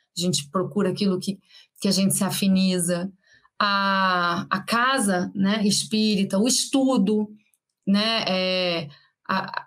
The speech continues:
a, o diálogo com Deus e com a espiritualidade maior pela prece. Ou seja, busque os recursos que remediam, que reduzem o efeito dessa dor. Mas tenha coragem de fazer essa travessia,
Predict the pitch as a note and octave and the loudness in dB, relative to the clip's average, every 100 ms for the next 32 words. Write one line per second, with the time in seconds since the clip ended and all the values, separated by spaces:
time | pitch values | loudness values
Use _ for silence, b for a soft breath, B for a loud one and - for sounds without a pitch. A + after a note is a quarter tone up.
0 | - - - _ G#3+ F#3 - A3+ G#3+ B3+ | -6 -6 -6 _ 0 2 2 2 2 2
1 | B3+ G#3+ G3+ G3+ G3+ F3+ E3+ G3+ G3+ G3+ | 2 2 2 2 2 0 2 2 2 0
2 | F3+ G3 F#3+ F#3 - F#3+ G3 F#3+ F#3+ F#3+ | -2 -2 -2 -2 -2 -2 0 0 0 0
3 | F3 F3 F3 F#3 G3+ G3+ G3 F#3+ - G3 | 0 -2 0 0 0 0 -2 -2 -2 0
4 | G3 F#3+ - F#3 B B B C4 B3+ B3 | 2 0 -2 -6 B B B 0 2 2
5 | F#3+ - - F#3+ G3+ D4 E4 D4 C4+ G#3 | 0 -2 -4 0 2 4 2 0 2 2
6 | G#3 B3+ E4 F4+ F4 F4 - B3 A#3+ C4+ | 2 2 2 2 2 0 0 0 2 2
7 | C4 A3 F3+ F#3 B3 C4+ F#3+ F#3+ A#3 G#3 | 2 0 0 0 2 2 0 0 0 2
8 | B3 F#3+ C#4 D4+ E4 G#3 G#3 G3 F#3+ F#3 | 2 2 2 2 2 2 0 2 0 0
9 | G3 F#3+ F#3+ F3+ F3+ - F3+ F3+ F3+ - | -2 -2 -2 -2 0 0 0 0 -2 -6
10 | _ B B B B F#3+ G3 G3+ G3+ - | _ B B B B 0 2 0 -2 -2
11 | - A3+ B3+ A#3 A#3 A3 F#3 F3 F#3 F#3 | -2 0 2 0 0 0 2 0 0 0
12 | G3 F#3+ - G3+ F#3 F3 G#3+ B3 B3 G#3+ | 2 0 0 0 0 2 0 0 0 0
13 | G#3 G3 G#3 - F#3+ E3+ E3 | 0 0 0 0 -2 -2 -6